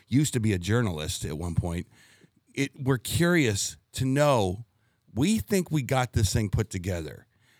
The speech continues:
You took classified documents to let your son go and get millions of dollars for you, and that's the bottom line.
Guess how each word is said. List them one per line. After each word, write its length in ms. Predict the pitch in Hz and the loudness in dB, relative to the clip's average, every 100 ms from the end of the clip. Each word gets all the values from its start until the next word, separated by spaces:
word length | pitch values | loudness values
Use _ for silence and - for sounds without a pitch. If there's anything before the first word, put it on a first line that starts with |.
| _ _ | _ _
You 440 | - 110 202 247 240 | -10 0 4 4 2
took 340 | - 160 135 - - - 107 98 - - | 0 -2 -2 -10 -20 -12 -12 -12 -16 -8
classified 800 | - 151 165 170 180 165 156 127 | -2 0 0 0 -4 -4 -4 0
documents 840 | 135 131 123 101 90 71 - - - _ _ | 0 0 0 -2 -2 -6 -10 -12 -18 _ _
to 120 | - 131 | 0 2
let 260 | 135 143 | 2 0
your 180 | 131 135 | 0 -2
son 680 | - - 160 156 110 92 87 - _ _ | 0 2 2 2 2 -2 -6 -10 _ _
go 380 | 120 127 139 143 | 0 2 2 2
and 180 | 127 117 | 0 -2
get 220 | 117 107 | 0 -2
millions 640 | 104 110 123 143 151 151 131 | 0 2 2 2 2 0 0
of 120 | 127 | 0
dollars 520 | 120 123 131 120 92 | 0 0 2 0 -2
for 280 | 98 98 87 | -4 -4 -4
you, 360 | 85 80 78 - - _ _ - | -4 -8 -10 -14 -20 _ _ -2
and 200 | 110 113 | 0 2
that's 340 | 143 180 - | 2 0 -2
the 120 | - | -2
bottom 480 | 107 131 127 131 95 | 0 2 2 2 0
line. 500 | 95 117 110 80 - | -2 0 -2 -4 -12